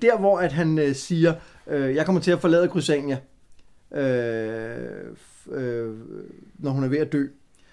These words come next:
så skriver Tracy Hickman i noterne, "Raistlin has finally gone over the edge. He now exhibits the traits of a sociopath that I think he has long fought,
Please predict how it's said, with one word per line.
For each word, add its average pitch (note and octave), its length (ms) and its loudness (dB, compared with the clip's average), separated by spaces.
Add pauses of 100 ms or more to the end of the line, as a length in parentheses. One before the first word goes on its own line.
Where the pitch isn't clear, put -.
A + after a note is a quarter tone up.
(160)
så - 160 -10
skriver D#3 500 4
Tracy D3 280 -2
Hickman D3+ 300 -2
i C#3+ 40 2
noterne, C3+ 460 -2 (440)
"Raistlin G3 360 2
has E3+ 200 0
finally F#3+ 460 2
gone D#3+ 280 0
over E3 240 2
the D3+ 200 -4 (120)
edge. - 340 -6
He E3 120 -2
now D#3+ 240 6
exhibits F3+ 460 -2
the D#3+ 120 -6
traits E3 360 -2
of D3+ 140 -10
a C#3+ 40 -8
sociopath E3 800 -2 (140)
that C#3 180 0 (300)
I C#3 40 0 (120)
think D#3+ 220 -2
he D#3+ 200 -4
has C3 440 -6 (240)
long D3 340 0
fought, E3 360 -4